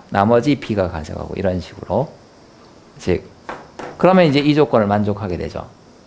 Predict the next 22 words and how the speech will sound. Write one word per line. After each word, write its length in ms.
A와 280
B가 300
서로 360
소가 300
되겠습니다. 760
몇 220
개 120
있죠, 200
이게? 300
이, 420
삼, 580
오, 440
칠, 560
십일, 640
십삼. 600
여섯 280
개를 340
A와 400
B 420
두 160
개에다가 480
집어넣으세요. 840